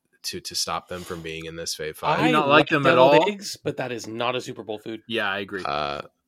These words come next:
Speaker 1: it's, um,
Speaker 2: That's
Speaker 1: seven,
Speaker 2: something someone
Speaker 1: seven,
Speaker 2: brings that you're
Speaker 1: seven
Speaker 2: like,
Speaker 1: layered, seven layer dip.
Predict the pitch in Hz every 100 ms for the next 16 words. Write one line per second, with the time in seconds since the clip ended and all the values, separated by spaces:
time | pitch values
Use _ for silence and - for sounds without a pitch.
0 | _ - 95 - - 92 90 85 80 78
1 | 147 - - - 208 127 156 - 160 147
2 | 117 104 107 92 87 - - - - -
3 | 113 123 120 113 117 113 - - 123 135
4 | 135 131 120 104 110 -